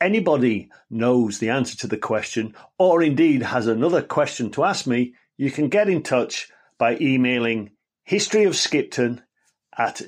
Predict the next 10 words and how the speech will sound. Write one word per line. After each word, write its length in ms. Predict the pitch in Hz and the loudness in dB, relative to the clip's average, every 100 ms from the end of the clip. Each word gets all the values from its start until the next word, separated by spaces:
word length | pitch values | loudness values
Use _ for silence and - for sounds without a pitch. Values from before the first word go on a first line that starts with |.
| 101 | -6
gmail 680 | 98 160 131 113 117 117 - _ _ _ | 0 2 2 2 0 -2 -6 _ _ _
dot 240 | - 117 - | -4 -4 -2
com. 340 | 123 101 85 - _ _ _ | 0 0 -2 -16 _ _ _
That's 480 | 107 98 - - - _ _ | -4 -4 -4 -10 -10 _ _
history 400 | - 185 196 220 | -2 0 2 2
of 80 | 202 | 2
Skipton, 520 | - - 151 - 175 | 0 -2 -2 0 2
all 220 | 151 143 165 | 2 2 2
one 220 | 160 151 | 2 2
word, 380 | 117 113 113 | 2 2 0